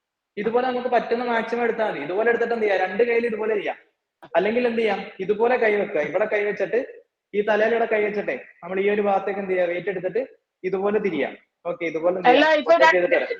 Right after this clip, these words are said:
Speaker 1: വരാം.
Speaker 2: രണ്ട് കയ്യിലും ഒരു ബോട്ടിൽ പിടിച്ചാൽ മതിയോ?
Speaker 1: രണ്ട് കയ്യിൽ ഓരോ ബോട്ടിൽ പിടിച്ചിട്ട് എന്ത് ചെയ്യാം? നമുക്ക് ഇങ്ങനെ ചെയ്യാം. രണ്ട് കൈ വെച്ചിട്ട് ഇങ്ങനെ ചെയ്യാം.
Speaker 2: അങ്ങനെ. ഓക്കെ, കാലി ബോട്ടിലാണ് അതിൽ വെയിറ്റ് ചെയ്ത് വെള്ളം തെളി-, നിറക്കണോ?
Speaker 1: വെയിറ്റ് പറ്റുന്ന വെയിറ്റ് എടുക്കാം.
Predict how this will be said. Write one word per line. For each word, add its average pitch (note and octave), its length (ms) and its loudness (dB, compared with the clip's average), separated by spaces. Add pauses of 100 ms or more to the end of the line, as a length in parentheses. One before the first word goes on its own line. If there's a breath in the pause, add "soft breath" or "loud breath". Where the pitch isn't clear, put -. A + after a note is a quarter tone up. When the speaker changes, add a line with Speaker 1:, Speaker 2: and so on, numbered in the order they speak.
(100)
Speaker 1:
വരാം. D4+ 120 6
Speaker 2:
രണ്ട് E4+ 260 2
കയ്യിലും E4+ 300 4
ഒരു D#4+ 260 4
ബോട്ടിൽ D#4 400 6
പിടിച്ചാൽ C#4+ 280 4
മതിയോ? F3 420 2 (800)
Speaker 1:
രണ്ട് F3+ 260 6
കയ്യിൽ A3+ 260 6
ഓരോ G#3+ 260 4
ബോട്ടിൽ A3 340 0
പിടിച്ചിട്ട് A3 320 -4
എന്ത് G#3+ 120 -4
ചെയ്യാം? G3 220 -2
നമുക്ക് G3+ 240 -6
ഇങ്ങനെ G#3+ 260 -4
ചെയ്യാം. E3+ 280 -2 (200)
രണ്ട് F#3+ 240 0
കൈ A3 220 2
വെച്ചിട്ട് G#3+ 260 -6
ഇങ്ങനെ G3 180 -6
ചെയ്യാം. G#3+ 120 2
Speaker 2:
അങ്ങനെ. B3+ 200 0 (920)
ഓക്കെ, G3 320 6
കാലി C4+ 240 4
ബോട്ടിലാണ് D#4+ 400 4
അതിൽ D#4+ 220 6
വെയിറ്റ് C#4 220 4
ചെയ്ത് D4 180 6
വെള്ളം C#4 280 4
തെളി-, C#4 200 0
നിറക്കണോ? A3 520 2 (640)
Speaker 1:
വെയിറ്റ് F#3 340 2
പറ്റുന്ന A#3 400 6
വെയിറ്റ് A#3+ 220 6
എടുക്കാം. F#3+ 280 4